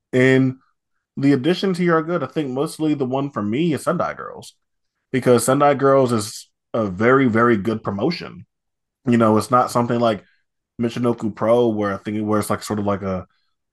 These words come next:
husk of itself or whatever, and it's just kinda there and it exists, and only per-, only people that watch it is fucking Corwo or something. Sendai Girls is a legit, very good promotion that is just,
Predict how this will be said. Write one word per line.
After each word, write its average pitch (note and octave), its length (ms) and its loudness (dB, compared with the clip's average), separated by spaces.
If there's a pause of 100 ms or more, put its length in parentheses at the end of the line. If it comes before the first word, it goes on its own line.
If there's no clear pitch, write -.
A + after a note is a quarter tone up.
(160)
husk - 320 -2
of G#2+ 120 2
itself G2 420 -2
or G#2 60 -2
whatever, F#2+ 480 0
and F#2 100 -4
it's F2+ 80 -10
just F#2+ 220 -6
kinda G2 400 -2 (500)
there A#2+ 580 4
and F#2 100 -4
it F#2 80 -6
exists, G#2 600 0
and G2+ 140 -4
only G#2 140 -2
per-, A2 280 -2
only A#2 160 0
people G#2+ 280 -4
that G2 160 -4
watch A2 320 -4
it G2+ 120 -4
is F#2 200 -10
fucking G#2 320 -4
Corwo B2+ 340 2
or E2+ 140 -6
something. E2+ 440 -12 (420)
Sendai B2 340 4
Girls A#2+ 340 4
is G#2 160 0
a G2 260 -4 (380)
legit, A2+ 480 -2
very G#2+ 460 -2
good G2+ 260 -6
promotion G#2+ 540 -2
that G2+ 100 -2
is G2 140 -4
just, G2+ 420 -4